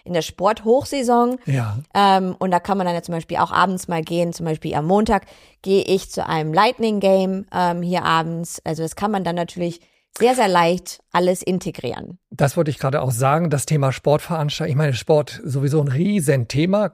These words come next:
Speaker 2: in
Speaker 1: Riesen,
Speaker 2: ganz
Speaker 1: ja.
Speaker 2: Amerika. Hier auch ein Riesenthema in Tampa. N H L, N F L. Was kann ich alles sehen? Was kann ich hier alles erleben?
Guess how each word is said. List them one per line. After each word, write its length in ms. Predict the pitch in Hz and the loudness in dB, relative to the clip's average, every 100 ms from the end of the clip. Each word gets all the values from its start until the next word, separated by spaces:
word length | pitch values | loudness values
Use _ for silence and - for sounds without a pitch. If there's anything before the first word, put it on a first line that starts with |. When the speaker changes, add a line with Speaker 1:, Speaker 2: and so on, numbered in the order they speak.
| - | -6
Speaker 2:
in 40 | |
Speaker 1:
Riesen, 160 | - 139 | -4 0
Speaker 2:
ganz 180 | 123 147 | 0 0
Speaker 1:
ja. 60 | |
Speaker 2:
Amerika. 680 | 120 147 180 - 190 220 - _ | 0 0 0 0 -2 -2 -4 _
Hier 500 | - 156 156 151 - | -6 0 2 2 2
auch 280 | 160 170 | 2 2
ein 100 | 185 | -2
Riesenthema 760 | 180 180 170 185 160 165 156 160 | -4 -4 -2 -4 -4 -2 0 -2
in 240 | 190 139 | -2 -4
Tampa. 500 | 127 165 170 160 165 165 - - - - - - - _ _ _ _ 320 | -2 -2 0 2 2 0 -10 -16 -18 -20 -20 -20 -20 _ _ _ _ 0
N 140 | 170 | 4
H 240 | 165 - | 4 4
L, 400 | 208 156 147 151 - | 4 6 4 2 2
N 140 | 151 | 4
F 220 | 147 - | 4 4
L. 360 | - 151 139 139 110 - - _ _ _ _ _ _ _ - | 4 4 4 2 0 -4 -10 _ _ _ _ _ _ _ 0
Was 480 | 170 165 - - - | 2 2 -2 -4 -8
kann 240 | - 135 175 | -2 0 0
ich 280 | 135 - | -4 -4
alles 320 | 139 120 113 - | -4 -4 -4 -2
sehen? 300 | 127 110 127 | 0 0 -2
Was 160 | 131 | -2
kann 160 | 143 120 | -2 -4
ich 120 | 117 | -4
hier 120 | 120 | -6
alles 220 | - - | -8 -8
erleben? 420 | - 123 120 131 | -8 -6 -8 -10